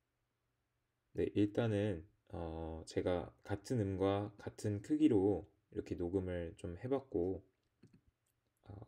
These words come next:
그런 이유는 이제 효과를 최대한 조금 더 잘 들릴 수 있도록 이렇게 만들었고요.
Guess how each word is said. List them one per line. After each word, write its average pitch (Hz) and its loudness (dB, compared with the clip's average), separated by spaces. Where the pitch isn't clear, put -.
그런 95 -2
이유는 87 -4
이제 80 -4
효과를 98 4
최대한 107 0
조금 95 -6
더 85 -4
잘 90 0
들릴 101 4
수 - -4
있도록 82 0
이렇게 - -12
만들었고요. 82 -4